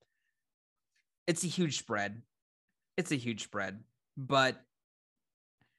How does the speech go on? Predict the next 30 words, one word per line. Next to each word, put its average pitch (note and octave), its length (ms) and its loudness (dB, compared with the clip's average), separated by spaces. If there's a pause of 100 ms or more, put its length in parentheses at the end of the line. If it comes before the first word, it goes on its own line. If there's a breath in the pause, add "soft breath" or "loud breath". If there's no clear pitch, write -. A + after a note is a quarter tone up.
(320)
I, - 80 -2 (1040 soft breath)
I E3 60 8
haven't G#3 160 10
seen G3 160 6
anything F#3 300 6
from E3+ 100 -2
Detroit D3 400 2
that C3 100 -2
lets B2+ 220 -2
me C3+ 80 -2
know B2 120 2
that A#2 120 0
they A#2 80 -2
can A#2 140 -4
score A#2 460 0 (1200)
twenty-four B2 720 2
points. - 540 -8 (560)
And C3+ 140 4
I B2+ 80 6
think C#3 240 0
that C3 120 0
the B2 80 2
Rams A#2 420 2
can A#2 120 -2
get A2 140 -2
to A2 80 -8
forty G#2+ 380 -6
pretty G#2 400 -6
easily. D#2 400 -12 (320 soft breath)
So, G2+ 420 0